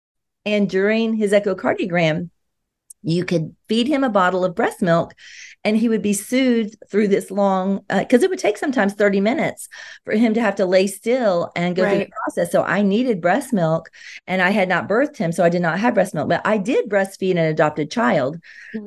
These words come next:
Speaker 2: Wow.
Speaker 1: not him. I, I happened to breastfeed an adopted child that was, um, had preceded him, but I did have some health consequences for doing that because you are supposed to have a good bit of weight on you after you have a baby. That's normal. That's what God intended for you to have, some curves.
Speaker 2: Right.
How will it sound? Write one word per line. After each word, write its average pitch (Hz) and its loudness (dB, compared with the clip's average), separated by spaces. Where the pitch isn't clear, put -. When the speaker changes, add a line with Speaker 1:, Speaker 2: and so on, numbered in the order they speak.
Speaker 2:
Wow. 208 -2
Speaker 1:
not - 0
him. 233 0
I, 180 0
I 196 0
happened 220 0
to 185 0
breastfeed 180 0
an 160 0
adopted 156 2
child 190 0
that 160 0
was, 151 -2
um, 147 -2
had 165 0
preceded 208 0
him, 156 0
but 185 -2
I 180 2
did 196 -2
have 214 0
some 202 -2
health 202 2
consequences 165 -2
for 151 0
doing 196 0
that 139 0
because 160 0
you 202 -4
are 196 0
supposed 208 -2
to 185 0
have 165 0
a 160 0
good 165 -2
bit 165 -2
of 147 2
weight 190 -2
on 151 0
you 147 0
after 147 0
you 160 0
have 147 0
a 143 -2
baby. 165 0
That's 143 0
normal. 175 0
That's 147 -2
what 147 -8
God 143 0
intended 170 0
for 156 -2
you 147 2
to 151 0
have, 165 0
some 151 -8
curves. 175 0
Speaker 2:
Right. 175 -6